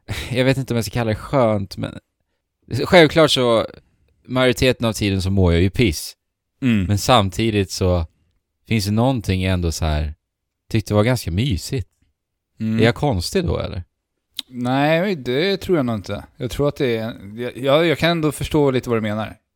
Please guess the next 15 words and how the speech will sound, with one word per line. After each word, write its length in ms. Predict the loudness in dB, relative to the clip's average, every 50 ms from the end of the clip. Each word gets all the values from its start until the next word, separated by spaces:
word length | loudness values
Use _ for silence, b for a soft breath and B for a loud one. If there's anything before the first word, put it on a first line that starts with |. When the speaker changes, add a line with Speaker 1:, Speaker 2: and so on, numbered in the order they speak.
| _ _
Speaker 2:
med 160 | -6 -6 -4
det. 120 | -6 -8 -10 _ _ _ _ _ _ _ _ _ _ _ _ _ -6
Speaker 1:
Ja. 320 | -2 0 0 0 -2 -4 -6 _ _ _ _ _ _ _ _ _ _ _ _ _ -8
Speaker 2:
För 120 | -6 -2
man 140 | 0 2 2
är 40 | 4
ju 100 | 2 2
inte 200 | 0 0 -2 -4
helt 600 | -2 0 2 2 2 2 0 -8 -16 -20 -20 -20 _ _ _ _
förjävlig 440 | -4 -2 -2 -2 -2 -4 -8 -14 -20 _ _ _ _ -8
av, 200 | -8 -6 -6 -8 -10 -4
av 160 | 0 2 2 2
att 100 | 0 0
ha 260 | 0 0 0 -2 -4 -4
feber, 400 | -2 0 0 0 0 -4 -10 -10